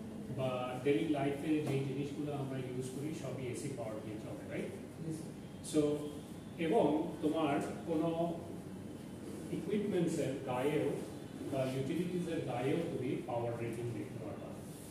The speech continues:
Speaker 1: So, তোমার বাসা বাড়িতে তুমি কত electricity consume করছো, এগুলাও তোমার basically power হিসাবেই তোমার calculation করে per ইউনিটে তোমাকে টাকা দিতে হয়, right? মাসে মাসে।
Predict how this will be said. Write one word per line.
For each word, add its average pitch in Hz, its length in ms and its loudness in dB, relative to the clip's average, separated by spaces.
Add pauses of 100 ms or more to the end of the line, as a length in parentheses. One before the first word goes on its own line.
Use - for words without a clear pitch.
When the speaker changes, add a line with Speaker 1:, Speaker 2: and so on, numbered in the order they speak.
(400)
Speaker 1:
So, 147 300 4 (240)
তোমার 170 480 4
বাসা 147 260 4
বাড়িতে 190 580 4
তুমি 151 180 2 (100)
কত 165 400 2
electricity 170 460 2
consume 156 600 4
করছো, 135 440 0 (560)
এগুলাও 294 600 4
তোমার 151 200 2
basically - 560 2 (440)
power 147 560 4
হিসাবেই 147 460 0 (160)
তোমার 131 200 -2
calculation 131 540 -2 (160)
করে 127 200 0 (460)
per - 100 2 (140)
ইউনিটে 127 400 0 (380)
তোমাকে - 340 -2 (100)
টাকা - 200 -4
দিতে - 260 -6
হয়, - 280 -6
right? - 260 -4
মাসে - 160 -6
মাসে। - 320 -6